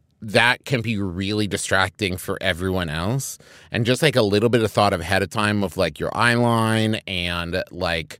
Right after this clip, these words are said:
that you're framed well in the picture and that you're lit well and all of that stuff can be a simple thing, but way less distracting for everybody else and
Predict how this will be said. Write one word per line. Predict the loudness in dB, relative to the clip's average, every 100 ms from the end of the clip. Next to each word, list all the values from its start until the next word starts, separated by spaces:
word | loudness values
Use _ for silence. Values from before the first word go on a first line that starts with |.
| _ _ _
that | 2 2
you're | 2 -2
framed | -2 0 2 2 4
well | 4 6
in | 4
the | 0
picture | 2 2 4 4 6 6
and | 4
that | 2
you're | 0 -4
lit | 4 4 4
well | 2 4 6 6 4 0
and | -2
all | 2 2
of | 4
that | 2 -2
stuff | 0 4 4 2 -2 -14 -20 -20 -4
can | 0
be | 0
a | 0
simple | 2 2 2 0
thing, | 4 4 6 4 0 -2 -6 _
but | 2 2 2 0 -6
way | -4 0 2
less | 2 -2 -2
distracting | -8 -6 -2 -2 -4 -6 -6
for | -4
everybody | -4 -4 -4 -2 -2
else | -2 -2 -4 -6
and | -6 -6 -8